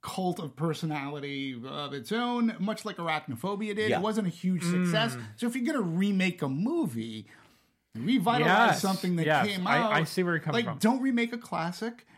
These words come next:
Speaker 1: Remake something that people know, ru-, uh, um, Dahl is certainly known as a
Speaker 2: Yep.
Speaker 1: literary for kids. Uh, you know, he's written all these great books.
Speaker 2: Mm.
Speaker 1: So I think this is a perfect remake because not,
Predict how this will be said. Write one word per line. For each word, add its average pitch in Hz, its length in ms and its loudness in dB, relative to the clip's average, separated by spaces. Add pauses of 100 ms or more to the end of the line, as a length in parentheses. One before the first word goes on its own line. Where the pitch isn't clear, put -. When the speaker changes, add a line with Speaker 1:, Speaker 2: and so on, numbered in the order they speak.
(120)
Speaker 1:
Remake 262 380 -4
something 233 380 -2
that 180 140 -6
people 175 640 -4
know, 147 380 -2
ru-, 151 160 -4
uh, 139 560 -6 (120)
um, 120 360 -8 (420)
Dahl 151 440 0
is 110 280 -12
certainly 240 440 -2
known 165 460 2
as 156 360 -6
a 131 220 -4
Speaker 2:
Yep. - 0 -
Speaker 1:
literary 147 640 -2
for 143 140 -10
kids. 170 540 -4
Uh, 160 400 -2
you 165 120 -2
know, 143 160 -2
he's 135 180 -6
written 151 180 -6
all 143 120 -2
these 139 180 -6
great 127 320 -8
books. 247 380 0
Speaker 2:
Mm. 175 180 -6 (300)
Speaker 1:
So 262 580 -2
I 196 140 2
think 185 280 -4
this 180 180 -2
is 175 140 -2
a 147 120 -2
perfect 156 840 -10 (420)
remake 135 640 -4
because 127 440 -6
not, 143 380 -6